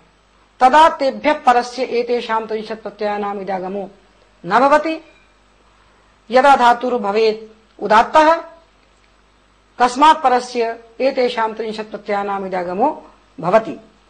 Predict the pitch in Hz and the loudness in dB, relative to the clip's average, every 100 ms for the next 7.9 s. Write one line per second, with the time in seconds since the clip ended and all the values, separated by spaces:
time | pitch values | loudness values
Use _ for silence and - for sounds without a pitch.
0 | _ _ _ _ _ _ 269 285 285 277 | _ _ _ _ _ _ -6 -2 -2 -2
1 | 339 - _ _ _ _ _ 226 220 233 | -4 -10 _ _ _ _ _ 2 4 6
2 | 339 269 226 226 220 233 180 175 185 - | 4 2 -4 -2 -2 -2 -4 -2 -4 -6
3 | - _ _ 262 320 311 302 311 277 285 | -20 _ _ 0 0 2 -2 0 4 4
4 | 294 285 - 285 285 294 294 294 - _ | 4 0 0 0 2 4 4 0 -6 _
5 | 220 220 220 226 214 214 - 175 165 165 | -2 0 0 -4 -6 -6 -8 -6 -4 -4
6 | 139 - _ _ - - 247 247 294 302 | -8 -14 _ _ -20 -2 -2 4 6 6
7 | 302 294 277 294 285 285 262 269 285 | 4 2 -2 0 0 0 0 2 2